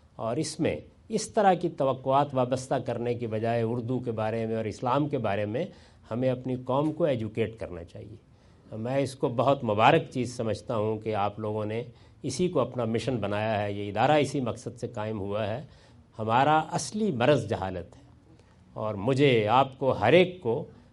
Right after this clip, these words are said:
اپنی قوم کی جہالت دور کرنے کی کوشش کرنی چاہیے۔ جب لوگوں کے اندر علمی رویہ پیدا ہوگا، وہ چیزوں کو علمی انداز میں دیکھیں گے، ان کا تجزیہ کرنا سیکھیں گے، سوال اٹھانا سیکھیں گے، جاہلانہ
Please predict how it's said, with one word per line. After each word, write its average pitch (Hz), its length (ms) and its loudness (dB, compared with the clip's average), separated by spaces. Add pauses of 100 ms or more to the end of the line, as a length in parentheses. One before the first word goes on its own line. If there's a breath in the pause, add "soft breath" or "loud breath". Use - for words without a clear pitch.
اپنی 127 320 -4
قوم 139 380 2
کی 175 140 -6
جہالت 123 560 6
دور 113 120 -2
کرنے 101 320 -4
کی 98 120 -12
کوشش 95 360 -10
کرنی 98 300 -8
چاہیے۔ 110 420 -8 (420 soft breath)
جب 117 260 -2
لوگوں 127 320 2
کے 147 160 0
اندر 131 380 2
علمی 160 360 0
رویہ 110 340 2 (120)
پیدا 127 260 0
ہوگا، 110 320 0
وہ 117 180 -2
چیزوں 131 400 -4
کو 143 160 -4
علمی 165 380 2
انداز 120 400 0
میں 123 120 0
دیکھیں 113 480 0
گے، 107 180 0 (360 loud breath)
ان 139 160 -2
کا 139 140 0
تجزیہ 151 440 2 (100)
کرنا 127 260 0
سیکھیں 117 460 -4
گے، 110 120 -4
سوال 135 420 4
اٹھانا 151 360 2
سیکھیں 127 460 -4
گے، 101 160 -4 (440 loud breath)
جاہلانہ 131 540 4